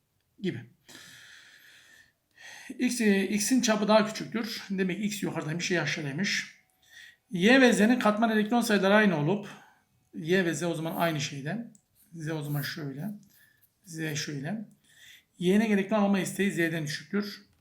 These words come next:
Elektron alma isteği de bu tarafa doğru artar. O zaman demek ki böyleymiş. Z elementi ametallerle bileşik oluşturmaktadır. Z demek ametalmiş. Z elementi metallerle bileşik oluşturmaktadır. Demek ki Z neymiş arkadaşlar? Ametalmiş.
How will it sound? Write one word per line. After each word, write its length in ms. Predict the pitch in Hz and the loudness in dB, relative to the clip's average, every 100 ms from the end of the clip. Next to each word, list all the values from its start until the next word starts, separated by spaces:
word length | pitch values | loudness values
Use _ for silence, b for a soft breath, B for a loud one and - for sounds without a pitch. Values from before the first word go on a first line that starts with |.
| _ | _
Elektron 280 | 160 151 185 | -10 -6 -4
alma 180 | 170 165 | -4 -4
isteği 220 | 151 165 | -6 -8
de 100 | 160 | -8
bu 60 | 165 | -8
tarafa 260 | 156 147 | -6 -4
doğru 180 | 143 135 | -6 -8
artar. 420 | 127 185 208 - b b b b _ 180 | -8 -6 -6 -6 b b b b _ -12
O 40 | |
zaman 220 | 170 156 | -8 -6
demek 200 | 151 160 | -4 -6
ki 100 | 156 | -6
böyleymiş. 760 | 151 131 131 165 160 - - _ _ _ b b b b b b b b b - | -6 -6 -8 -6 -4 -4 -8 _ _ _ b b b b b b b b b -2
Z 120 | 175 | 6
elementi 460 | 226 233 208 208 | 8 8 6 4
ametallerle 500 | 220 214 208 208 202 | 4 4 4 2 2
bileşik 240 | 175 185 196 | 2 -2 0
oluşturmaktadır. 640 | 175 147 151 139 156 185 | -2 -2 -6 -8 -6 -6
Z 120 | 156 | -2
demek 400 | 170 180 160 165 | -2 0 -2 -4
ametalmiş. 920 | - 156 147 139 135 180 - - - - _ _ _ _ _ | -4 -4 -6 -10 -6 -2 0 -2 -4 -8 _ _ _ _ _
Z 100 | 156 | -8
elementi 440 | 170 156 147 143 170 | -4 -2 -2 -4 -6
metallerle 480 | 165 170 180 175 | -4 0 2 2
bileşik 320 | 156 151 - 151 | 0 -2 -4 -8
oluşturmaktadır. 800 | - 143 127 151 151 208 - b b b b b _ - | -10 -10 -10 -10 -8 -8 -12 b b b b b _ -8
Demek 280 | 165 156 151 | -6 -6 -2
ki 360 | 202 214 208 - 160 | 0 0 -2 -10 -8
Z 120 | 156 | -4
neymiş 340 | 180 160 151 | -2 -4 -6
arkadaşlar? 640 | 143 147 147 190 208 208 - _ _ _ _ _ _ _ - - | -8 -6 -2 2 2 0 -12 _ _ _ _ _ _ _ -20 -4
Ametalmiş. 880 | 185 160 147 143 165 208 - - | -2 -2 -6 -8 -4 -2 -4 -6